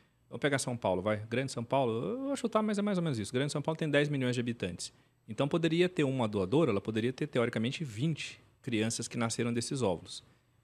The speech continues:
Dez meninos e dez meninas, porque tem dez milhões de habitantes.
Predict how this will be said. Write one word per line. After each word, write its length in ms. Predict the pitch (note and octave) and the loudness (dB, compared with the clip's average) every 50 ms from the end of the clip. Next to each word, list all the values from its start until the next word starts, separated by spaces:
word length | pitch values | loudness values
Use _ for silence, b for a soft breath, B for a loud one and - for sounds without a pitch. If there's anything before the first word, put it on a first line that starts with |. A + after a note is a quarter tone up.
| _ _ _ _ _ _ _ _ _ - - | _ _ _ _ _ _ _ _ _ -16 0
Dez 260 | - A#2 A#2+ A#2+ A#2 | 2 4 4 4 4
meninos 440 | C3+ D#3 D#3 D#3 E3+ F#3+ G3+ F#3+ - | 2 0 0 2 2 0 0 0 -2
e 60 | F#3+ | -2
dez 280 | E3 C#3+ C#3+ D3+ D3+ C#3+ | 2 2 4 4 2 2
meninas, 380 | D3+ C#3+ B2+ B2 C#3 D#3 D#3+ - | 0 0 0 0 0 0 -2 -4
porque 280 | - - - - D#3 | -6 -8 -6 -6 -6
tem 180 | D#3 - E3 C#3+ | -4 -4 -2 2
dez 200 | A#2 G#2+ A2+ A#2+ | 2 2 2 2
milhões 280 | B2+ A#2 A2 G#2+ A2 | 0 0 0 0 0
de 40 | A#2+ | -2
habitantes. 540 | C#3+ B2+ A#2 - - - - - - - | -2 -4 -6 -8 -12 -14 -14 -16 -18 -20